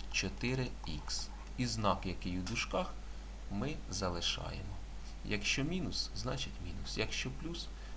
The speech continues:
то записуємо плюс. Тепер наше невідоме ховається у від'ємнику.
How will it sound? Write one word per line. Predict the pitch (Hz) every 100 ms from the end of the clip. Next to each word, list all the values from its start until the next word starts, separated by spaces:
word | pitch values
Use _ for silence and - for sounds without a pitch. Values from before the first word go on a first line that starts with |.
| -
то | -
записуємо | 123 - 101 - 98 90 92 -
плюс. | - - - - - - - - - - - - - - - - - - - - - - - - - - - - - - - - - - - - -
Тепер | - 143 196
наше | 185 170 160
невідоме | 151 143 139 180 160 147 - - -
ховається | - 107 127 127 120 120 107 -
у | 104 101
від'ємнику. | 98 101 92 90 85 82 82 -